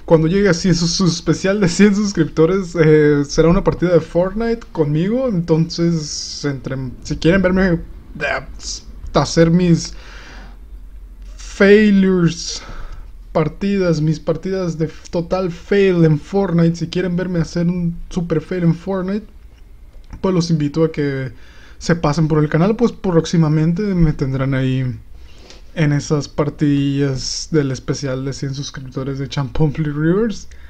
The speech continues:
Y pues ya, se termina el espacio publicitario. Esto es actualmente todo lo que tengo que decirles por hoy. No quiero que se extienda mucho el video. Tal vez más al rato se suba la animación, entre hoy y mañana.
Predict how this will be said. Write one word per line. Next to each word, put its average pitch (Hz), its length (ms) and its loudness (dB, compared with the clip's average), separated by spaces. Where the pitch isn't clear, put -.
Y 160 380 6
pues 151 220 0
ya, 226 280 2
se 175 120 -2
termina 170 280 6
el 185 60 2
espacio 170 260 0
publicitario. 202 600 0
Esto 156 480 6
es 156 200 0
actualmente 160 680 4
todo 151 200 4
lo 151 80 2
que 151 60 2
tengo 147 160 0
que 151 80 -2
decirles 151 380 -2
por 180 180 -2
hoy. 254 360 0
No 170 200 4
quiero 165 200 0
que 160 100 -8
se 160 100 -6
extienda 160 360 0
mucho 165 260 4
el 170 60 6
video. 233 400 6
Tal 196 200 4
vez 190 240 4
más 175 200 2
al 165 100 4
rato 160 440 0
se 156 120 -4
suba 151 220 0
la 147 40 2
animación, 147 480 0
entre 170 220 0
hoy 131 200 -2
y 127 40 -2
mañana. 165 520 -4